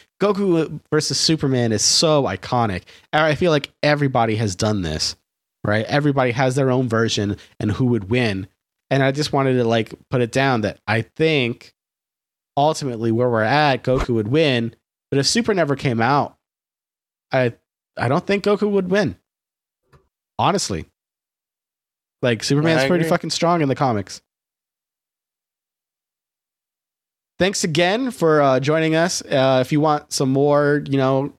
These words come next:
Speaker 1: go ahead and follow us and subscribe. I feel like our main platform is probably gonna be Spotify.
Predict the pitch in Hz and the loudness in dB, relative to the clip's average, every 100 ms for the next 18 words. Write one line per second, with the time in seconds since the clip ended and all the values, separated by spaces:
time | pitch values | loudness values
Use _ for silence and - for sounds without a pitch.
0 | _ 135 135 139 131 - 131 127 123 127 | _ 0 0 0 -2 0 0 2 2 2
1 | 127 123 107 127 - 123 123 127 135 - | 0 -2 -2 -2 0 2 2 2 -2 -8
2 | _ _ - 156 160 147 131 123 120 - | _ _ -6 0 0 2 0 0 -2 0
3 | 127 113 131 120 - 127 127 117 104 95 | -2 0 -2 -2 0 0 0 0 0 0
4 | 151 160 175 185 190 | 0 0 0 0 0